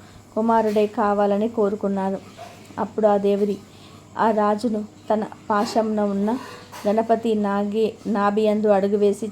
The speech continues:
చెంతనే ఉన్న చూత వృక్ష ఫలాన్ని తీసుకొని వెళ్ళి, "మీ భార్యకు ఇవ్వు" అని అంతర్ధానమయ్యెను. జయపాలుడు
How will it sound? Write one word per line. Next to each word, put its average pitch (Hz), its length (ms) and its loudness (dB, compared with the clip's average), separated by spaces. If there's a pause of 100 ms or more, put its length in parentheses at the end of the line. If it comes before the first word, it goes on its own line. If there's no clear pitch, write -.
(120)
చెంతనే 208 400 2
ఉన్న 196 320 -2 (560)
చూత 226 180 2
వృక్ష 202 420 2
ఫలాన్ని 202 460 0
తీసుకొని 208 560 -2
వెళ్ళి, 214 320 -2 (400)
"మీ 208 100 0
భార్యకు 208 520 2
ఇవ్వు" 202 440 -2
అని 196 240 0 (200)
అంతర్ధానమయ్యెను. 202 1000 0 (680)
జయపాలుడు 214 720 2